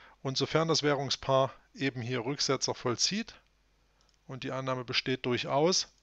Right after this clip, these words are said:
wäre es denkbar, sich hier wieder einzukaufen, um dann nachfolgend an einem Aufwärtsmove teilzunehmen. Ein direkter Ausbruch kann auch von Erfolg gekrönt sein, doch wenn man an attraktive Chance-Risiko-Verhältnisse sucht, dann ist man wohl hier besser aufgehoben,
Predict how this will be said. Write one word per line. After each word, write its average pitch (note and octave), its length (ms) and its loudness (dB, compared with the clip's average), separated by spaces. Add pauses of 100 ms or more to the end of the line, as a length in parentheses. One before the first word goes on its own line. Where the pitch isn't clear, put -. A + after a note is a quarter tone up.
(500)
wäre C3 300 0
es D3 120 0
denkbar, B2+ 560 0 (320)
sich - 260 -2
hier D3 280 0
wieder C3 180 0
einzukaufen, B2+ 640 -2
um C3+ 180 -8
dann E3+ 200 6
nachfolgend C#3 720 4 (400)
an C#3 160 -4
einem C3+ 320 -4 (100)
Aufwärtsmove B2 720 0
teilzunehmen. E3+ 640 2 (380)
Ein B2 80 -8
direkter E3+ 340 8
Ausbruch F#3+ 500 8
kann F3 220 0
auch E3+ 240 4
von F3+ 220 -2
Erfolg D#3 380 2
gekrönt C3+ 420 -2
sein, F3 320 2
doch E3+ 140 0
wenn D#3 120 2
man D#3 140 -2
an D#3 160 -4 (180)
attraktive D3+ 640 -2
Chance-Risiko-Verhältnisse C3+ 1200 -2
sucht, B2+ 300 -8 (360)
dann B2 140 -16
ist - 160 -8
man B2 140 -6
wohl A#2+ 160 0
hier B2 180 -4
besser B2 220 -2
aufgehoben, A#2+ 560 -6